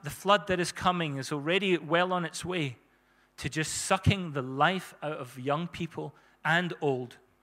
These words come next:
It's of no respecter of persons. But John sixteen twenty-three says, "In that day, in that day, you will ask me nothing, because I say to you, whatever you ask the Father in my name, he will give it to you."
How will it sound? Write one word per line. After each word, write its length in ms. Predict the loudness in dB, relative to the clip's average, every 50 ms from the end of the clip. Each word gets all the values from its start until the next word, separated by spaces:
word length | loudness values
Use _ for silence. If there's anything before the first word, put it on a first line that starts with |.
| _ _ _ _
It's 220 | -8 -6 -6 -4 -4
of 180 | -6 -6 -4
no 200 | -2 0 2 2
respecter 640 | 2 2 0 -2 -2 -4 -4 -4 -4 -6 -6 -6 -4
of 160 | -6 0 2 2
persons. 600 | 2 2 0 -4 -6 -10 -12 -14 -14 -16 -18 -20 _ _ _ _ _ _ _ _ _ _ _ _ _ _ _ _ _ _ _ _ _ _ _ _ _ _ _ _ _ _ _ _
But 160 | -6 -4 0 4
John 260 | 6 6 8 6 4
sixteen 520 | 0 -2 -2 -4 -4 -4 -4 -2 -2 -2
twenty-three 520 | -4 -4 -4 -2 -2 -4 -6 -6 -6 -6 -6
says, 440 | -6 -4 -2 0 0 0 -2 -6 -4 -2
"In 220 | 0 0 2 4
that 320 | 4 2 2 2 -2 -2
day, 300 | -2 0 0 0 -2 -8 -12 _ _ _ _ _ _ _ _ _ _ _ _ _ _ _ _ _
in 220 | -2 0 0 2 4
that 300 | 4 2 2 0 -2 -2
day, 340 | 0 2 2 0 -2 -6 -10 _
you 160 | -2 -2 0
will 160 | 0 -2 -2 -2
ask 360 | -2 -2 -2 -2 -2 -4 -6 -6
me 100 | -6 -4
nothing, 500 | -4 -4 -6 -6 -8 -10 -12 -12 -14 -18 -20 _ _ _ _ _ _ _ _ _
because 320 | -6 -2 -2 -2 0 0
I 80 | 0 0
say 240 | 0 0 0 0 0
to 180 | -2 -4 -4
you, 140 | -2 -2 -2
whatever 420 | -2 -2 -4 -2 0 0 2 2 2
you 180 | 0 -2 -2 -2
ask 320 | -2 -2 -2 -2 -4 -6 -8
the 100 | -8 -8
Father 520 | -6 -2 0 0 2 2 0 -2 -4 -6 -6
in 200 | -6 -6 -6 -6
my 320 | -4 -2 0 0 0 0
name, 460 | -2 -4 -4 -4 -4 -6 -8 -10 -14 -18 _ _ _ _
he 200 | 0 2 2 2
will 160 | 2 0 -2
give 240 | -2 -2 -2 -2 -2
it 180 | -2 -6 -10 -10
to 140 | -10 -8
you." 260 | -8 -8 -8 -10 -10